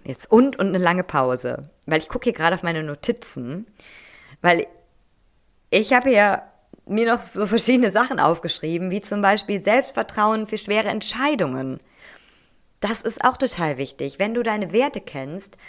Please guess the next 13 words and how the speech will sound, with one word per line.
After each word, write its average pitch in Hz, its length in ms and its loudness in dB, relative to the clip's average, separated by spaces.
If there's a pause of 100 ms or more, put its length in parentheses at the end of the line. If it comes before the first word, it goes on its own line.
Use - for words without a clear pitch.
(120)
dann 202 200 -4
wird 262 200 -2
es - 160 -6
dir 190 140 -4
leichter 202 460 -4
fallen, 131 580 -4 (160)
Dinge 247 320 2
zu - 260 -8
entscheiden, 180 880 -6 (360)
weil 226 160 0
du 220 60 -4
dann 185 300 -8
weißt, 254 800 -2